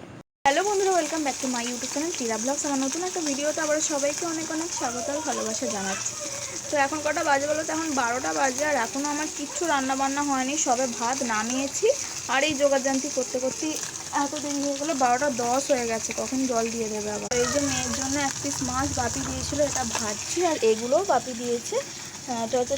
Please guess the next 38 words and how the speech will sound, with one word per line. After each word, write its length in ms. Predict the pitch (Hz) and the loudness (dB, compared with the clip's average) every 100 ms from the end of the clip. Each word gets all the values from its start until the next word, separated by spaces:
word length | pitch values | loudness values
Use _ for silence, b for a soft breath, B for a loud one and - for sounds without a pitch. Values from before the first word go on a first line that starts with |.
| - | -2
চিংড়ি 320 | 294 294 285 262 | -4 -4 -2 -2
মাছ। 140 | 311 - - | -2 -2 -2
তো 60 | 277 | -2
চিংড়ি 240 | 277 262 262 | -2 -2 0
মাছ 120 | 269 277 294 | 0 -2 -2
দিয়ে 140 | 359 - | -2 2
কচু 260 | 262 247 254 233 | 2 2 -4 -4
দিয়ে 120 | 269 247 | 0 0
আলু 160 | 240 226 | -2 -6
দিয়ে 140 | 240 262 | -6 -8
একটু 140 | - 277 | -8 -2
তরকারি 340 | 233 208 214 240 262 | 0 0 -4 -4 -4
করবো। 160 | 262 349 | 0 0
আর 40 | 285 | 0
এখানে 220 | 247 240 247 | -2 -4 0
কাঁকড়াল 340 | 240 220 220 240 | 0 2 0 -2
কেটেছি, 360 | 254 262 - - | -2 -2 -2 -2
আহ, 480 | 587 571 - - 226 214 | -4 -8 -12 -4 -4 2
ঝুড়ো 180 | 269 269 | 2 4
ঝুড়ো 160 | 294 294 | 4 6
করে, 100 | 311 381 | 4 6
কালকে 180 | 262 277 277 | 6 6 8
গোল 100 | 262 | 8
গোল 80 | 262 269 | 10 8
করে 100 | 311 | 4
কেটেছিলাম 340 | 294 277 285 285 | 2 2 0 0
বলে 120 | 359 302 | 0 0
আজকে 160 | - 294 | 2 4
এরকমভাবে 460 | 240 240 262 277 277 254 | 4 4 0 2 2 0
কেটেছি, 300 | 226 240 381 | 0 0 0
এটা 100 | 285 254 214 | 0 0 2
ভাজবো। 380 | 185 185 190 185 - - | 0 0 -2 -4 -6 -6
কিছুই 240 | 311 320 370 | -2 2 4
রান্না 180 | 349 339 | 4 2
করতে 160 | 339 349 294 | 0 -2 0
ভালো 140 | 269 294 | 2 4
লাগছিল 300 | 285 277 277 | 2 0 0
না, 60 | 262 | 2